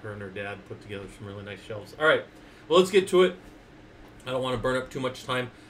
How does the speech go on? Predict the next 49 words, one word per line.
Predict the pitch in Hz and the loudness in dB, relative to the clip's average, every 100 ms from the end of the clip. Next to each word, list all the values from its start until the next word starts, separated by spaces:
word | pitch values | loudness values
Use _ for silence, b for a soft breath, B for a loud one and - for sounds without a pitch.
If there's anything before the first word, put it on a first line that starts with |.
| B | B
Normally, | 127 170 196 190 | 2 2 6 4
the | 185 | 4
first | - 160 - | 0 -2 -2
few | 165 | -6
minutes | 143 147 147 147 | -2 -2 -2 0
of | 123 113 | 0 2
the | 120 | -4
Professional | - - 120 - 123 | -2 -4 -4 -4 -6
Linux | 120 113 113 | -4 -6 -8
Users | 123 120 107 | -8 -8 -10
Group | - 131 - | -10 -10 -6
that | 113 113 | -8 -6
meets | 117 117 | -8 -6
on | 107 | -8
Saturdays, | 98 131 135 139 139 - B B | -4 -4 -2 -4 -8 -14 B B
we | 117 120 | -4 -2
would | 113 113 110 107 | 4 6 6 2
kinda | 120 113 | -4 -4
just | 101 - | -6 -6
talk | 120 113 113 | -4 -4 -2
around | 107 104 104 104 | -2 -2 -4 -8
and | 95 | -10
see | 113 | -12
what's | 101 - | -12 -8
going | 107 101 | -8 -6
on. | 104 101 B B B | -6 -8 B B B
We'll | 131 | -4
skip | 117 175 165 | -2 -4 0
that | 156 151 | 0 -2
today | 135 139 143 | -2 -2 0
'cause | 123 | -2
everybody's | 120 117 123 117 | -4 -2 -2 -2
here | 127 120 | -4 -4
for | - 110 | -4 -6
the | 107 104 95 B - | -4 -6 -6 B -8
networking | 127 131 123 123 110 | -6 -4 -4 -4 -6
primer. | 123 120 147 160 - B B | -6 -6 -6 -10 -12 B B
I'm | 131 143 | -8 -6
just | 131 | -4
gonna | 139 117 | -2 -2
kinda | 135 123 | -2 -4
brain | 104 120 131 | -2 -2 0
dump | 135 135 | -4 -4
for | 139 | -4
a | 123 | -4
few | - 131 | -4 -2
hours | 120 123 123 113 | 0 0 -2 -4
on | 117 110 107 | -6 -6 -6
stuff | 98 - 127 117 | -8 -10 -6 -6